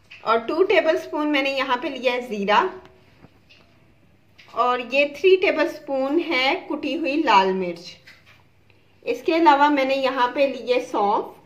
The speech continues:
सौंफ मैंने one tablespoon लिया है, हल्दी मैंने यहाँ पे ली है हाफ टी स्पून, काली मिर्च मैंने यहाँ पे ली है one tablespoon, काला नमक मैंने यहाँ पे लिया है हाफ टी स्पून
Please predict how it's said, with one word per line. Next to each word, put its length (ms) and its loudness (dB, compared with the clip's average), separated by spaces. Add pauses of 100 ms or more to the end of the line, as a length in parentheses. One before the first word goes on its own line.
(380)
सौंफ 320 0
मैंने 300 2
one 240 -2
tablespoon 760 -2
लिया 280 0
है, 200 -4 (1400)
हल्दी 380 2
मैंने 180 4
यहाँ 300 2
पे 160 -2
ली 200 -2 (120)
है 180 0 (1120)
हाफ 420 0
टी 240 4
स्पून, 460 -2 (1500)
काली 300 2
मिर्च 320 0
मैंने 240 -2
यहाँ 320 -4
पे 140 -6
ली 180 -6
है 180 4
one 300 0
tablespoon, 760 -4 (1800)
काला 280 4
नमक 340 2
मैंने 180 0
यहाँ 300 0
पे 120 -4
लिया 260 2
है 80 2
हाफ 340 0
टी 180 4
स्पून 400 -4